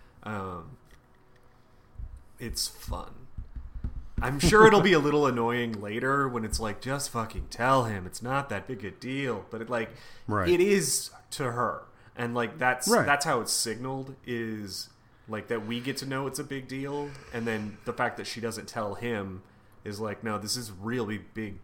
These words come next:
Speaker 1: thing for her." And that's cool. I like it. Jaren
Speaker 2: Yeah.
Speaker 1: is fucking just s-,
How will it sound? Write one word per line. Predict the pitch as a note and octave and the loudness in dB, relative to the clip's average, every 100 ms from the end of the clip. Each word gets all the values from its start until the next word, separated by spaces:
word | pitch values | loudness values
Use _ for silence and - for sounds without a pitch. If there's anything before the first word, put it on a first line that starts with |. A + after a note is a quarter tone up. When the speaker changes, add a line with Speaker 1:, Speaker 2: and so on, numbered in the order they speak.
| - | -6
Speaker 1:
thing | B2+ G2 | -6 -6
for | - - | -10 -12
her." | - - | -10 -12
And | G#2+ G#2+ | -10 -8
that's | G#2 - | -8 -8
cool. | - - F#2+ - - | -12 -12 -14 -14 -14
I | - | -12
like | F#2 F2 - | -10 -12 -14
it. | - - - - A2 | -18 -20 -20 -16 2
Jaren | D3 F3+ G#3 G3+ G3 - | 6 8 6 4 -2 -8
Speaker 2:
Yeah. | F#2 D#2 | -12 -2
Speaker 1:
is | D3+ D3+ C#3+ C3 B2 - - - - | 2 2 0 -2 -4 -8 -20 -20 -20
fucking | - - C#3 - A#2 A2 G#2 - - - - - - - - - - - - - - - | -14 0 0 2 2 2 2 0 -6 -12 -18 -20 -20 -20 -20 -20 -20 -20 -20 -20 -20 -8
just | D3 C#3+ A#2 - - | 0 2 2 -2 -4
s-, | - - - | -8 -6 -8